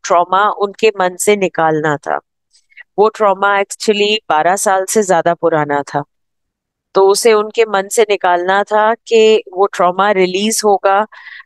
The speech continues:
वो उन यादों को release करेंगे, तो धीरे-धीरे करके he'll overcome and he'll start living life। तो यहाँ पे हमने tapping के अलावा healing और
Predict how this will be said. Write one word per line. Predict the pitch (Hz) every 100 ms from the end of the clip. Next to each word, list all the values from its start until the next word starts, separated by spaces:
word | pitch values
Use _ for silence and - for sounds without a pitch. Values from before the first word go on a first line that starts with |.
| _ -
वो | 196 208
उन | 202 - 208
यादों | 170 170 170 208
को | 233
release | 226 196 190 202 -
करेंगे, | 208 185 185 180 190
तो | - 214
धीरे-धीरे | 190 202 220 220 214 202
करके | 196 190 170 - 185 196
he'll | 190 190 180 175 170
overcome | 170 180 190 185 202
and | 208
he'll | 202 202 -
start | 202 180 - 190
living | 170 175 175 196
life। | 180 151 147 - _ _ _ _ _ _ - - _ -
तो | 240
यहाँ | 220 226 233 247
पे | 254 269
हमने | 254 220 220 233 247
tapping | - 196 185 226 233
के | 254
अलावा | 220 202 196 202 214
healing | 202 214 208 214 220
और | 220